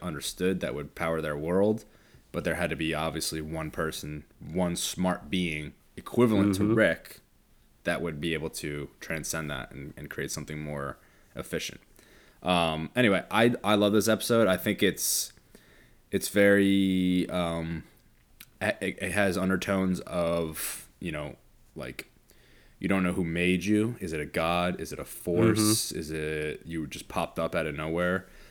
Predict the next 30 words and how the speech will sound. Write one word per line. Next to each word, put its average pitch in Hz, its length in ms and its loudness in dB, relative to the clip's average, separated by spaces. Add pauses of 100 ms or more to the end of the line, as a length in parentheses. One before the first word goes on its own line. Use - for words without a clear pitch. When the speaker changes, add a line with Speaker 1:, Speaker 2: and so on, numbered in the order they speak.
(300)
Speaker 1:
Um, 78 720 -2 (320)
what 95 200 4
is 92 100 0
that? 87 260 2
What 90 160 0
is 95 120 2
that 87 200 0
god? 82 540 0 (260)
What 95 140 0
is - 260 0
his - 180 -4
opinion 101 400 0
on 101 140 2
things? 101 580 0
What 85 140 -2
is, - 560 -2
what 85 160 -4
does 82 160 -4
he 82 100 -4
do? 92 400 2
What 90 180 -2
does 80 160 -4
he 76 160 -4
interfere 82 380 -2
with, 90 200 0
and 82 80 -4
what 78 100 -6
does 73 100 -8
he - 60 -8
doesn't? 101 380 -4